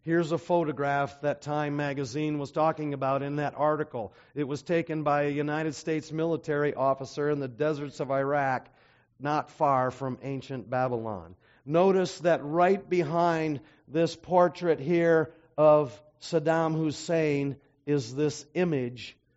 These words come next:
of Nebuchadnezzar. God's word predicted that Babylon would be destroyed and never rebuilt. Nebuchadnezzar built these walls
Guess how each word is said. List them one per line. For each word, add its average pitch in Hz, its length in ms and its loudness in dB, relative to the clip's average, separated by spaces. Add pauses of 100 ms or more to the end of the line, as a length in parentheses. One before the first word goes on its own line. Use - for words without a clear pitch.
(200)
of 127 160 -4
Nebuchadnezzar. 127 1040 -6 (2750)
God's 151 420 0
word 156 400 0
predicted 135 720 -8 (460)
that 131 320 -4
Babylon 160 800 0
would 143 180 -6
be 139 100 -6
destroyed 151 960 -2
and 139 280 -4
never 156 260 -2
rebuilt. 135 800 -2 (540)
Nebuchadnezzar 165 960 0
built 156 400 0
these 151 260 0
walls 139 680 4